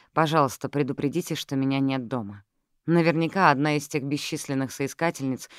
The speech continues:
убеждённых, что приходится мне роднёй". "Хорошо. Но, если честно, то она действительно очень похожа на вас.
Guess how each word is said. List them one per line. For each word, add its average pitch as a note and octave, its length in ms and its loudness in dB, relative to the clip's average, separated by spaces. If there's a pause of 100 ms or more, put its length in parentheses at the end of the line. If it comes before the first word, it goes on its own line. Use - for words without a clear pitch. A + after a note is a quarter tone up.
(220)
убеждённых, D3+ 580 4
что - 140 -6
приходится C#3 560 -6
мне C3 200 0
роднёй". A#2 440 -8 (760)
"Хорошо. F3 600 -2 (540)
Но, E3+ 420 4
если D#3+ 360 2
честно, F3 440 0
то D3+ 160 0
она D3 220 2
действительно C#3+ 960 -2 (220)
очень C#3+ 440 -2
похожа C#3+ 540 -2
на B2 180 -2
вас. G#2+ 380 -8